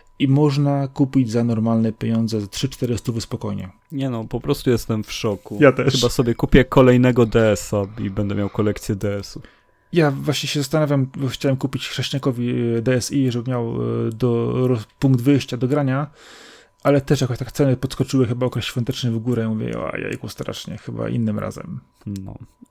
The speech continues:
Speaker 2: No dobrze, no to skoro okres świąteczny, to,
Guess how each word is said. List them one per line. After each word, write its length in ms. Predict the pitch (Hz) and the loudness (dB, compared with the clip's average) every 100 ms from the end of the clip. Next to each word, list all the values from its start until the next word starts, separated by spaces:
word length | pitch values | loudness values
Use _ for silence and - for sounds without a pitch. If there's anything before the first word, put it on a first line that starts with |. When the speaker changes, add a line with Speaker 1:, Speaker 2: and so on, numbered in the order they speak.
| - - - | -20 -20 0
Speaker 2:
No 100 | 151 | 8
dobrze, 320 | 208 139 113 | 8 8 2
no 120 | 110 | 2
to 140 | - 113 | 0 -4
skoro 360 | - 127 107 | -2 0 2
okres 360 | 113 - 113 - | 2 2 -2 -2
świąteczny, 920 | - 104 104 95 113 - - 113 110 - | -2 -2 -2 0 0 0 -6 -4 -4 -6
to, 480 | 107 98 98 98 | -4 -4 -4 -4